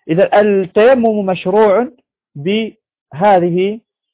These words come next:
الأدلة التي ذكرنا. ثم قال:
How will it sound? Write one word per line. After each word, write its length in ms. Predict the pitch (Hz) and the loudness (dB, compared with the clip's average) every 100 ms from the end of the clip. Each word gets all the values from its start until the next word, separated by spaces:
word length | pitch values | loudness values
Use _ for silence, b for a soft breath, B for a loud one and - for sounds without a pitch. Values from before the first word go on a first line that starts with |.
| _ _ _ _ _ _ - | _ _ _ _ _ _ -4
الأدلة 500 | 139 175 185 202 170 | -2 0 0 -2 -2
التي 320 | 170 175 175 | -2 -4 -4
ذكرنا. 580 | 147 143 143 139 185 247 _ _ _ _ _ _ _ | -6 -6 -6 -2 -2 -4 _ _ _ _ _ _ _
ثم 240 | 220 226 196 | -4 0 -2
قال: 500 | - 202 202 202 | 2 4 4 2